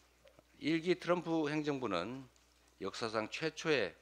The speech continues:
북미 정상회담을 통해 한반도 평화에 기여했습니다. 당시 우리 국민의 기대가 컸던 만큼 이기 트럼프 행정부도 한반도와 동북아를 둘러싼 군사적 긴장을 완화하고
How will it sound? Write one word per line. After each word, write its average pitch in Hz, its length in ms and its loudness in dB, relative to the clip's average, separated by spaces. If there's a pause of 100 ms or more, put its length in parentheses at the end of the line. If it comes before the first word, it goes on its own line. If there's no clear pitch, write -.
(220)
북미 127 540 -2
정상회담을 110 960 -4
통해 90 420 -10 (540)
한반도 110 560 0
평화에 107 560 -2
기여했습니다. 82 720 -4 (1400)
당시 123 320 2
우리 131 320 -2
국민의 123 480 0
기대가 123 360 0
컸던 - 360 -6
만큼 113 560 -2 (800)
이기 139 320 -4
트럼프 139 440 -4
행정부도 117 680 -4 (800)
한반도와 110 640 0
동북아를 113 580 0
둘러싼 104 680 -4 (600)
군사적 113 500 -2
긴장을 107 480 -2
완화하고 95 600 2